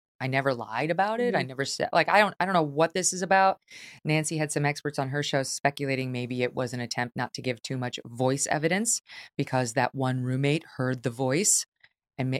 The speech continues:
Speaker 1: but he's, he's already spoken in court, and he did speak in this court proceeding as well, just not on that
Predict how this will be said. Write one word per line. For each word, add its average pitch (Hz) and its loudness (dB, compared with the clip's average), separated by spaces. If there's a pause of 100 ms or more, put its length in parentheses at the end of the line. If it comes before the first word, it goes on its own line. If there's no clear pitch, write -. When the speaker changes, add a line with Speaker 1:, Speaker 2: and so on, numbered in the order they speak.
Speaker 1:
but 143 2
he's, 147 0
he's 147 -2
already 160 6
spoken 143 0
in 123 -6
court, 123 0
and 143 -4
he 135 -2
did 147 2
speak - -2
in 127 -6
this 143 -2
court - -4
proceeding 123 -8
as 117 -10
well, 147 2
just 123 -10
not 123 -2
on 120 -6
that 123 2